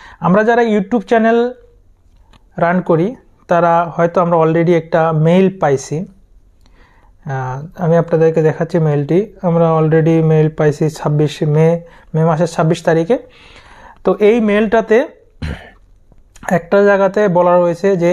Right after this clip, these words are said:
YouTube right to monetize। তো এখানে যেটা বলছে, "YouTube has to right to monetize all content on the platform।" তো YouTube-এর যত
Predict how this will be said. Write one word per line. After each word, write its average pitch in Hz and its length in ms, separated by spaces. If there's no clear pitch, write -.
YouTube 170 340
right 165 300
to 214 60
monetize। 151 520
তো 170 120
এখানে 190 340
যেটা 220 200
বলছে, 214 260
"YouTube 202 400
has 190 160
to 226 60
right 190 220
to 226 80
monetize 180 420
all 185 140
content 175 460
on 180 80
the 214 80
platform।" 165 500
তো 160 340
YouTube-এর 226 460
যত 240 280